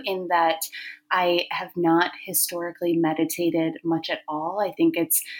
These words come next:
the type of thing where I have a couple of times downloaded Headspace and, you know, done it for two days and then kind of dropped off. And so I have kind of always thought of meditation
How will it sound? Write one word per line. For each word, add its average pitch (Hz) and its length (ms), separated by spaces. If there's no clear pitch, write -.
the 190 80
type 190 260
of 185 100
thing 185 200
where 175 180
I 165 360
have 165 240
a 202 60
couple 208 300
of 190 140
times 180 420
downloaded 170 520
Headspace 175 800
and, 170 400
you 165 200
know, 151 320
done 165 180
it 160 160
for 175 140
two 170 220
days 156 340
and 160 160
then 156 300
kind 160 160
of 147 120
dropped 151 340
off. 147 400
And 185 180
so 160 440
I 165 500
have 180 160
kind 180 300
of 170 160
always 175 640
thought 262 320
of 247 140
meditation 254 720